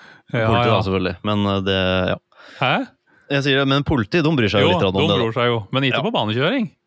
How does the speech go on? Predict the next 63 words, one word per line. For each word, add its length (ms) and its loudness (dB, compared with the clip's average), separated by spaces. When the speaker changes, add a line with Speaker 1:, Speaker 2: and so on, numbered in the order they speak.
Speaker 2:
Nei, 200 -2
nei, 240 0
nei, 80 -2
nei. 140 -2
Der 120 0
får 160 -4
de 80 -4
ikke 80 -6
lov 120 -4
til 80 -4
å 40 -2
bry 80 0
seg. 200 -2
Speaker 1:
Men 100 -4
det 60 0
er 80 0
ikke 140 -8
sikkert 300 -6
leiebil 420 -2
er 140 0
det 160 -2
du 80 -2
heller 180 -4
skal 140 -2
dra 140 0
med 100 -4
deg 100 -2
inn 60 -6
på 80 -4
en 80 -2
sånn 100 -2
bane, 220 -2
da. 100 -4
Speaker 2:
Nei, 100 -10
det, 140 -18
vi 40 -10
får 140 -8
se, 120 -10
da. 180 -10
Speaker 1:
Ja, 100 0
en 100 -4
sånn 240 -2
småhissig 760 0
Yaris 440 0
eller 120 0
noe 160 0
sånt 100 -4
nå. 80 0
Speaker 2:
Eh, 100 -4
Yaris 320 -2
G 120 -4
R. 260 -2
Speaker 1:
Det 140 -4
fin-, 160 -6
ja, 140 0
det, 180 -6
jo, 180 -2
det 140 -6
finnes 160 -6
jo 80 -4
en 80 -4
sånn, 240 -4
eh, 580 -4